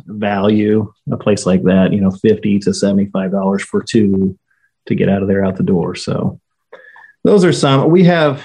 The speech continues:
like I mentioned, with sixty plus restaurants and all the buffets, we love the buffets too. And, um, you know, it's kinda sad to see some of those are probably not coming back. Aria's Buffet was always one of our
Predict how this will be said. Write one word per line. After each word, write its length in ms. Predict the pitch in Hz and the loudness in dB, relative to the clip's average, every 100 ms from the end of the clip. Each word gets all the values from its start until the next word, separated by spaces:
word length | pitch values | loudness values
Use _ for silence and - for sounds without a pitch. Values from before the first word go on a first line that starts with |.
| - | -6
like 160 | 143 143 | -4 0
I 60 | |
mentioned, 360 | 127 117 110 117 | 2 0 -2 -4
with 120 | 117 | -2
sixty 440 | - 156 139 - 127 | -2 -2 -2 -2 -8
plus 440 | - 120 113 110 | -4 -2 -2 -2
restaurants 560 | 120 113 - 117 113 110 | -2 -4 -2 -2 0 0
and 80 | 117 | 0
all 140 | 113 | 0
the 60 | 110 | 0
buffets, 500 | 107 107 113 110 - | -2 -4 0 0 0
we 140 | 139 | 2
love 240 | 175 165 147 | 4 2 0
the 60 | |
buffets 640 | 117 117 - 110 113 98 - | -2 -2 -4 -4 -4 -6 -10
too. 420 | 117 107 95 95 _ _ _ _ _ - | -6 -4 -4 -8 _ _ _ _ _ -2
And, 360 | 113 110 107 | 2 4 4
um, 580 | 110 110 107 104 101 98 _ _ | 4 4 4 4 2 -2 _ _
you 80 | 120 | 0
know, 80 | 117 | 2
it's 100 | 110 | 0
kinda 220 | - 131 120 | 0 0 2
sad 260 | 135 123 | 2 0
to 60 | 120 | 0
see 220 | - 120 | 0 0
some 180 | 117 120 | 2 0
of 60 | |
those 140 | 113 110 | 0 0
are 60 | |
probably 380 | 107 117 113 113 | -2 -4 -2 -2
not 220 | 107 101 101 | -2 -6 -6
coming 280 | 113 110 | -6 -4
back. 420 | 104 107 113 110 92 | -4 -4 -4 -4 -2
Aria's 460 | 117 127 127 117 | 0 2 2 2
Buffet 400 | 113 117 120 120 | 0 -2 0 0
was 160 | 117 110 | 0 -2
always 260 | 107 110 107 | -2 -4 -6
one 120 | 110 | -12
of 80 | |
our 120 | 107 | -10